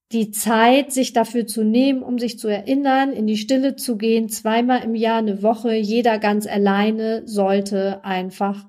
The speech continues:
Usus sein, für jeden. Und dann hat die Erde als Element in uns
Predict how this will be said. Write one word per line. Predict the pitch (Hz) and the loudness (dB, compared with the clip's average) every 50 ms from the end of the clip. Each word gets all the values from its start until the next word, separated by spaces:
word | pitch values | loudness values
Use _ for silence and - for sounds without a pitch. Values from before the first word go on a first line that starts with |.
| _ _ | _ _
Usus | - 233 233 214 196 180 170 170 170 - - - _ _ | -4 -2 -2 0 -2 -2 -4 -4 -6 -8 -10 -12 _ _
sein, | - - 185 170 165 160 160 160 170 _ | -6 -6 -6 -4 -4 -10 -14 -18 -20 _
für | - - 233 | -4 0 2
jeden. | 220 208 196 202 208 208 196 196 190 165 - 170 - | 4 4 4 4 4 4 4 2 -2 -12 -16 -18 -12
Und | - 214 202 202 - | -8 -8 -6 0 2
dann | 226 269 330 320 294 320 330 - - | 4 4 4 2 0 -4 -6 -2 -2
hat | 240 208 208 | -2 -2 -2
die | - 190 - | -8 -10 -6
Erde | - 233 269 311 339 262 226 208 - | 0 2 4 4 4 2 0 -2 -2
als | 208 202 196 202 | -4 -4 -4 -4
Element | - - 214 208 202 202 214 247 277 302 294 294 | -4 -2 0 0 0 2 2 2 2 2 0 -4
in | - 208 196 202 | -6 -6 -6 -6
uns | 196 180 170 170 165 - - | -10 -14 -14 -14 -14 -16 -18